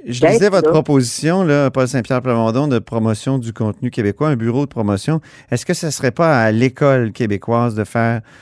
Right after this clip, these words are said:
Speaker 1: la promotion du contenu québécois ?
Speaker 2: Ah, bien sûr. Ah, mais ça, c'est certain. Ça, c'est fondamental.
Speaker 1: Puis aujourd'hui, il y a
Speaker 2: Tout
Speaker 1: bien des, des jeunes
Speaker 2: que
Speaker 1: qui apprennent à lire dans des romans policiers traduits de l'anglais
Speaker 2: Ah oui.
Speaker 1: ou, euh,
Speaker 2: Mais ça, c'est, c'est
Speaker 1: américain, je veux dire,
Speaker 2: Oui.
Speaker 1: euh,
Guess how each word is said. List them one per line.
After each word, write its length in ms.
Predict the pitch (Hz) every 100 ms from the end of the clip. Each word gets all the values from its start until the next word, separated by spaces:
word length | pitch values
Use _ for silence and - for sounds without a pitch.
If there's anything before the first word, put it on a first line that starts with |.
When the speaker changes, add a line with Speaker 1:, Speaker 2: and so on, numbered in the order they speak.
| - - -
Speaker 1:
la 140 | 104
promotion 500 | - 123 110 107 131
du 120 | 117 104
contenu 480 | 110 104 117 117
québécois ? 520 | 107 110 101 - 101 101 - _ _ _ _
Speaker 2:
Ah, 120 | 147
bien 160 | 143 151
sûr. 180 | 147 107 - -
Ah, 80 | 127
mais 100 | 127
ça, 80 | 147
c'est 140 | 139 135
certain. 260 | 131 - 160 175 - -
Ça, 60 | - 131
c'est 80 | 131
fondamental. 680 | 135 131 131 113 135 170
Speaker 1:
Puis 100 | 156
aujourd'hui, 460 | 135 139 147 123 185
il 60 | 185
y 40 |
a 60 | 131
Speaker 2:
Tout 60 |
Speaker 1:
bien 180 | 156 180
des, 220 | 160 139
des 180 | 131 127
jeunes 240 | 139 180
Speaker 2:
que 40 | 165
Speaker 1:
qui 60 |
apprennent 320 | 143 - 147 139
à 80 |
lire 240 | 123 156 156
dans 120 | 127
des 100 | 120
romans 280 | 123 127 135
policiers 480 | 135 120 107 151 147
traduits 680 | - 127 113 120 143 202 - _ _
de 100 | 120
l'anglais 460 | 117 120 113 113 120
Speaker 2:
Ah 80 | 147
oui. 180 | 165 151
Speaker 1:
ou, 280 | 131 120 113
euh, 260 | 110 107 104
Speaker 2:
Mais 80 |
ça, 140 | - 139 -
c'est, 140 | 131 110
c'est 80 | -
Speaker 1:
américain, 960 | 131 135 127 120 131 127 139 151 151 147
je 100 | 110
veux 80 | 107
dire, 340 | 92 104 110 104
Speaker 2:
Oui. 80 | 104
Speaker 1:
euh, 280 | 98 90